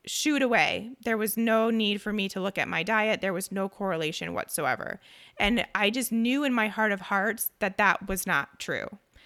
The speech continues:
So I knew I needed to dig deeper and, and find those answers myself. And that's when everything changed for me. So I went home that night, got onto Doctor Google,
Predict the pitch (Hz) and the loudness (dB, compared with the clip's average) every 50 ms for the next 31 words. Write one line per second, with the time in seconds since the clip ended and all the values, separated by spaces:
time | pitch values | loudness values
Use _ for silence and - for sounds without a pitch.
0 | - - - _ - - 247 214 208 214 214 220 240 247 247 226 - - 208 214 | -20 -20 -20 _ -4 0 2 4 4 4 4 4 4 4 4 4 4 2 2 2
1 | 214 196 196 185 196 185 180 - - - - 208 208 208 160 160 160 156 151 139 | 0 0 0 0 0 0 0 -2 -4 -2 -2 -2 0 0 0 -2 -2 -2 -2 -2
2 | - - - - 277 220 196 - - 202 190 185 185 - 156 175 - - 190 190 | -4 -6 -10 -12 -12 -10 -4 0 2 2 2 2 0 -2 -4 -2 0 2 2 4
3 | 214 269 302 320 - - - - 208 202 196 190 196 196 170 - - - 190 196 | 4 2 0 -2 -4 -6 -6 -4 -2 -2 -2 -2 -2 -4 -6 -6 -4 -4 -2 -2
4 | 196 190 196 - - 208 196 196 208 220 202 202 196 - - 170 180 190 - 190 | -2 -4 -4 -2 0 2 2 4 2 2 0 0 -2 0 -2 -2 -2 0 -2 -2
5 | 196 185 - 190 180 170 180 - - - 180 139 80 76 170 196 - - - - | -2 -2 -2 -2 -4 -2 -2 -2 0 2 2 2 0 0 -4 -8 -12 -20 -20 -20
6 | - - - - _ - - 208 220 202 175 185 202 - - - 226 233 214 214 | -20 -20 -20 -14 _ -4 -2 0 4 4 4 4 4 2 -2 -4 0 0 2 2
7 | 208 208 208 208 202 202 202 175 - _ _ _ _ _ - 180 196 196 202 - | 0 0 0 -2 -2 -4 -4 -6 -10 _ _ _ _ _ 0 0 2 2 0 -2
8 | 185 175 190 - 185 165 160 170 - - - - 151 151 156 - - - 185 - | -2 -4 -2 -2 -2 -2 -2 -4 -6 -10 -10 -8 -8 -6 -6 -6 -6 -8 -10 -14
9 | _ _ - - - - 226 214 208 202 196 185 - - - - - 185 208 190 | _ _ -12 -6 0 2 4 4 4 4 2 0 -4 -8 -12 -4 -2 0 0 0
10 | 208 - 202 220 208 208 208 202 202 233 - 220 220 202 202 269 - - - - | 0 -2 -2 -2 -2 0 2 2 2 2 2 2 2 2 2 2 0 -2 -6 -12
11 | _ _ _ _ _ _ _ _ _ _ _ _ _ _ - - - 220 202 220 | _ _ _ _ _ _ _ _ _ _ _ _ _ _ -18 -14 -6 2 6 8
12 | 233 226 240 240 240 240 226 - 240 233 196 220 208 208 - 277 269 240 240 226 | 8 8 8 6 4 2 2 0 0 2 4 4 4 4 4 2 2 2 2 0
13 | 208 226 269 320 320 | 2 0 0 -2 -4